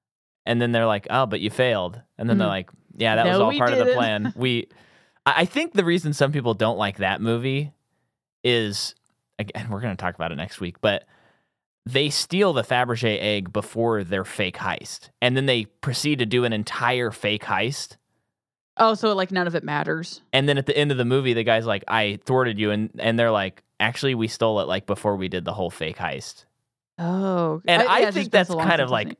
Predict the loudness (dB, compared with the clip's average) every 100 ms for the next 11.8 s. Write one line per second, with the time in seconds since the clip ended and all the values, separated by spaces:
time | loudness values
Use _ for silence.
0 | -2 0 0 2 0 0 0 2 2 2
1 | 4 4 4 4 2 4 2 2 2 4
2 | 4 2 2 2 2 4 2 0 0 0
3 | -4 -6 0 2 4 4 4 4 2 0
4 | -4 -10 -2 2 2 2 0 2 2 2
5 | 2 2 2 2 2 2 2 2 2 0
6 | 2 0 -2 -8 4 4 6 4 2 4
7 | 4 4 0 -2 -4 -4 0 0 0 2
8 | 2 4 4 4 2 -2 0 2 2 2
9 | 4 2 2 2 2 2 0 -4 0 0
10 | 2 0 0 0 0 0 -2 0 0 0
11 | 0 -2 -4 -2 -2 0 -2 -2